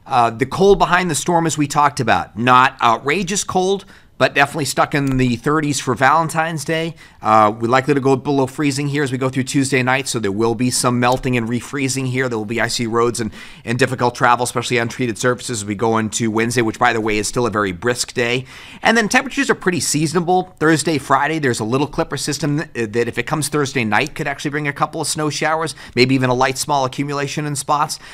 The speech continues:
There's another clipper over the weekend. That, that weekend actually looks like a legit cold air mass that comes in. So you can see we're, we're getting more pulses of polar air in here, and I think we'll have more opportunities, which is something we talked about on, on Whether or Not before,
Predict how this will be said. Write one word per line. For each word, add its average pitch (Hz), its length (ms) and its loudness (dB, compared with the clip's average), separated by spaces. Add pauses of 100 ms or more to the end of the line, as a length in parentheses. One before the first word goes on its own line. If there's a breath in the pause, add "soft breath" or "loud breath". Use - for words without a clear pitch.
There's 139 160 2
another 143 260 4
clipper 147 300 0
over 135 180 4
the 131 80 4
weekend. 139 300 2
That, 220 180 -2
that 277 240 0
weekend 135 380 0
actually 92 480 -6 (200 loud breath)
looks 147 280 -2
like 123 200 0
a 113 60 -2
legit 117 540 -2
cold 113 240 0
air 101 140 0
mass 98 260 -2
that 95 120 -10
comes 85 320 -8
in. 76 200 -12 (180 loud breath)
So - 160 0
you 160 80 4
can 165 140 -2
see - 160 0
we're, 120 280 2
we're 120 180 -2
getting 208 360 0
more 202 220 4
pulses 143 640 0
of 104 120 -4
polar 123 380 2
air 110 220 4
in 95 80 -4
here, 92 200 -4
and 90 120 -4
I 95 80 -4
think 101 180 -6
we'll 104 120 -4
have 98 260 -2 (220 loud breath)
more 127 180 6
opportunities, 113 680 4
which 110 140 -8
is - 100 -2
something 220 300 -4
we 220 80 -2
talked 160 300 2
about 120 180 2
on, 107 260 4
on 113 220 -2
Whether 113 200 2
or 107 100 0
Not 101 240 -2
before, 87 440 -8